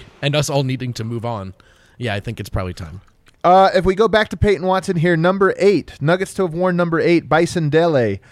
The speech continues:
Speaker 2: uh, Chris Herron, Earl Watson, De-, Dermar Johnson,
Speaker 1: Mm.
Speaker 2: uh, Danilo Gallinari, most notably. I think he's the most famous number eight, and then Jared Vanderbilt.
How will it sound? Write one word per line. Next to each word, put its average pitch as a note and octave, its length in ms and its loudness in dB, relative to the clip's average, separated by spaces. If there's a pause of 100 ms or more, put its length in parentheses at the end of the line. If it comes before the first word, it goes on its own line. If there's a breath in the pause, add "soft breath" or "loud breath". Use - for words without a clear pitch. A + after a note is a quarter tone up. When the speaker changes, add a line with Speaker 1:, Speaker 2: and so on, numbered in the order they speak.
(200 soft breath)
Speaker 2:
uh, C3+ 380 4
Chris - 280 -2
Herron, G3 420 4
Earl F3 240 4
Watson, E3 380 0
De-, D3+ 80 0
Dermar G#3+ 520 2
Johnson, G3+ 600 0 (160 soft breath)
Speaker 1:
Mm. B2 260 -4
Speaker 2:
uh, E3+ 180 6
Danilo E3+ 460 4
Gallinari, E3 520 2
most C#3 240 2
notably. D3 400 2
I C3+ 40 0
think C#3 120 -4
he's C3 120 -6
the C3 60 -6
most B2 160 -6
famous C3 300 -4
number C#3 200 -2
eight, C#3 220 0
and B2 100 -4
then B2 140 -2
Jared B2+ 340 0
Vanderbilt. C3+ 600 -2